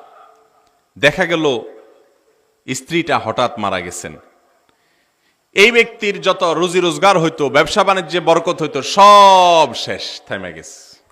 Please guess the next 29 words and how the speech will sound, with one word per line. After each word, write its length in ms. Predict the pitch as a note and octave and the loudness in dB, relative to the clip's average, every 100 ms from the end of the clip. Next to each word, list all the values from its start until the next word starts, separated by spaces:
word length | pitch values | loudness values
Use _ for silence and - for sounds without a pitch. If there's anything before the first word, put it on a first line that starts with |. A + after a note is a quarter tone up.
| - | -10
আছে 200 | G#2+ B2+ | -6 -2
না 100 | B2 | -2
নাই? 280 | A#2 A2+ F#3 - _ _ _ _ _ _ _ | -2 -4 -10 -20 _ _ _ _ _ _ _
আল্লাহ 220 | G#3 B3 | 4 4
রাব্বুল 240 | A#3+ A3 | 4 6
আলামিন 560 | A#3 A3+ A#3+ D#4+ C4 B2+ - _ _ _ _ _ _ _ _ | 6 6 4 2 0 -6 -16 _ _ _ _ _ _ _ _
অনেক 560 | E3+ A#3+ D#4+ D#4 - G3+ | 4 6 6 6 4 0
ব্যক্তির 560 | A#3+ B3 - A3+ G3+ - - _ | 0 0 -6 -4 -4 -8 -18 _
পরিবারের 420 | G#3 C4 B3+ A#3+ | 2 6 6 6
অনেক 240 | A3+ A3 - | 4 2 -4
সদস্য 460 | - A3 C#4 - | -2 2 2 2
আছে, 360 | G#3+ F3+ F#3+ E3 - - _ | 0 0 -2 -6 -8 -20 _
তাদের 260 | F3+ G3+ A3+ | 2 6 6
উসিলায়, 480 | F#3 G3 F#3 E3 D3+ | 4 2 0 2 2
তাদের 380 | - G3 C#4 | 2 6 6
মাধ্যমে 480 | C#4+ A#3+ F3+ G#3+ A3 | 6 4 4 2 2
পরিবারের 460 | D#3+ F#3+ F#3+ F#3 F3+ | -2 -4 0 0 0
কর্তাকে 520 | F3+ F3+ - G3+ G3+ | 0 -2 0 -4 -2
অনেক 160 | F3 D#3 | -8 -8
সময় 220 | D#3+ D3+ | -6 -4
রুজি 240 | C#3+ A#2+ | -4 -4
দেন, 220 | A#2+ A#2 | -2 -2
রুটি 260 | A2 C#3 C#3+ | -4 -6 -2
দেন, 260 | C3 B2+ F#2+ - _ _ _ | 0 0 -2 -16 _ _ _
ইনকাম 480 | F#3+ G#3+ A#3+ C4+ C4+ | -2 0 6 6 6
দেন, 160 | C4 | 4
উপার্জন 580 | A#3 F#3+ C#4+ A#3 C#4+ C#4 | 4 6 6 6 4 4
দেন। 200 | C4 G3+ - - _ _ _ _ _ _ | 2 2 -2 -20 _ _ _ _ _ _
তার 360 | F#3+ G#3+ A3+ | 4 6 8